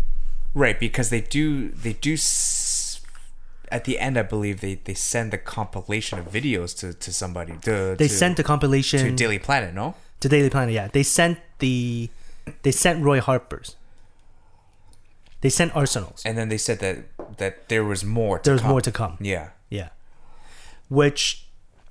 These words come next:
Speaker 2: right after that, you see Clark Kent's confessional,
Speaker 1: Mm-hmm.
Speaker 2: right? Earlier in the issue, you have Batman's confessional, you have Wonder Woman's confessional. Eventually, all of their identities are coming out.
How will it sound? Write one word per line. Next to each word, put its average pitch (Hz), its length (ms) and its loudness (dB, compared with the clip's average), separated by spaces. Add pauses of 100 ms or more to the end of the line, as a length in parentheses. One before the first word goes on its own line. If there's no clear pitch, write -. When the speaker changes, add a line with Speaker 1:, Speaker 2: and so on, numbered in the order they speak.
(120)
Speaker 2:
right 151 340 6
after 156 300 4
that, 113 240 2
you 107 120 -2
see 107 540 -2 (120)
Clark 113 300 0
Kent's 117 240 0
confessional, - 560 -6 (200)
Speaker 1:
Mm-hmm. 98 100 -6
Speaker 2:
right? 98 220 -2 (320)
Earlier 123 540 4
in 110 260 -4
the 104 260 -2
issue, 120 200 0
you 104 260 -2
have 95 260 -4
Batman's 117 380 -2
confessional, 120 580 -2
you 101 140 -4
have 90 380 -6 (360)
Wonder 123 240 2
Woman's 117 240 2
confessional. 107 560 -4
Eventually, 117 920 0 (800)
all 135 240 4
of 123 100 2
their 117 140 2
identities 104 480 -4
are 98 40 -8
coming 95 280 -6
out. - 180 -12